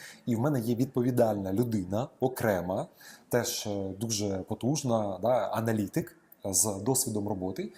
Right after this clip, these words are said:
яка відповідає якраз за, закриває функцію дослідження інновацій. Тобто вона на постійній основі моніторить ринок України, Європи, всього світу, да, шукає якісь ідеї, інновації,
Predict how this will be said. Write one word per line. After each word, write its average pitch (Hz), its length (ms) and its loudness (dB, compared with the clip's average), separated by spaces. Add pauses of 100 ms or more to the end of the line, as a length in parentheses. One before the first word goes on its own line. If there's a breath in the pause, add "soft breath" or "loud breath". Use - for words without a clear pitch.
(200 loud breath)
яка 143 220 2
відповідає 117 640 0
якраз 113 440 0
за, 104 280 4 (320 loud breath)
закриває 117 460 2
функцію 165 360 0
дослідження 113 640 4
інновацій. 113 760 0 (380 soft breath)
Тобто 110 280 0
вона 127 300 2
на 147 280 2
постійній 127 760 -2
основі 98 500 -2
моніторить 113 600 0
ринок 107 400 4 (220)
України, 95 640 0 (320 loud breath)
Європи, 113 600 4 (160)
всього 135 540 6
світу, 104 600 0 (300 soft breath)
да, 165 220 2 (220 loud breath)
шукає 123 560 4
якісь 107 340 4
ідеї, 110 420 6
інновації, 104 840 0